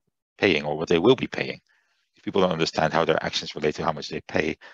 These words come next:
that's not very useful, and anyway, it might upset people. So that's, these are very general requirements, and the concern is that those things are fundamentally incompatible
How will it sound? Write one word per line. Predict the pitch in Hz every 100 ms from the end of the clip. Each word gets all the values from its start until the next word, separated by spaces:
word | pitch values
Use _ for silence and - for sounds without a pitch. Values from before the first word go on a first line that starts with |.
| - _ _ _ _ _ _ _
that's | 101 -
not | 92
very | 85 78
useful, | 90 110 - 90
and | 85
anyway, | 85 80 78 78
it | 80 -
might | 80
upset | - - 82
people. | - - _ _ _ _ _ _ _ _ _ _ _ _ _ _ _
So | 104
that's, | 95 117 - - 92 -
these | - 101
are | 92
very | 104 117
general | 101 85 80 - _
requirements, | - - - 135 82 78 -
and | 92 85
the | 85 - _ _
concern | - - - 147 123
is | 95 90
that | 87 80
those | 87 107 -
things | - 80 82 - _ _ -
are | 87 82 80 78 _ _ _ _
fundamentally | - - 104 87 82 78 78 76 76 -
incompatible | 95 - 80 76 - - -